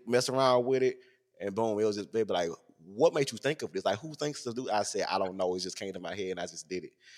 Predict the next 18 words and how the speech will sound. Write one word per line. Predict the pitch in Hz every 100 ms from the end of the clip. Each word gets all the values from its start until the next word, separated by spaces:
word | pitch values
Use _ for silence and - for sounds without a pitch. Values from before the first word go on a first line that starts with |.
| - _ -
And | 95 101
then, | 110
like, | 110
as | 101
far | 123 120
as, |
like, | 107 104
instrumentation | 113 - 107 - 117 110
and | 95
arrangement, | 92 113 123 123 113
like, | 95 87 -
I | - 101
was | 95
always | 92 90 90
good | - 90
at | -
that. | 101 -
So | 80 78